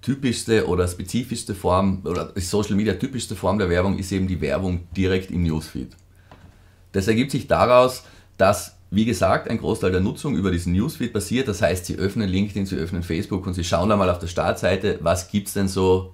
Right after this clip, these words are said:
an Neuigkeiten. Scrollen da mit dem Daumen durch, wenn Sie es auf Ihrem Smartphone machen oder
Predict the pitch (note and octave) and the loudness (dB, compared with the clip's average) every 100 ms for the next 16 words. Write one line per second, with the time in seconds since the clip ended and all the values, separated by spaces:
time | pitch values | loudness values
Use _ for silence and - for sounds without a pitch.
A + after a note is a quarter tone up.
0 | - - F2 D#2 E2 E2 C2 B1+ - G2 | -8 -2 0 2 0 -2 -4 -6 -4 2
1 | G2+ G2+ F2 E2 - D2 - - A2 A#2+ | 2 4 2 0 -4 -8 -4 -2 0 -2
2 | G#2+ A2+ F#2+ G2 G#2 G2+ F#2+ D2+ F2 - | -2 -2 -4 -4 -4 -4 -2 -2 -2 0
3 | F#2 D#2+ - E2+ - C#2+ D2+ | 2 0 -2 -6 -4 -4 -4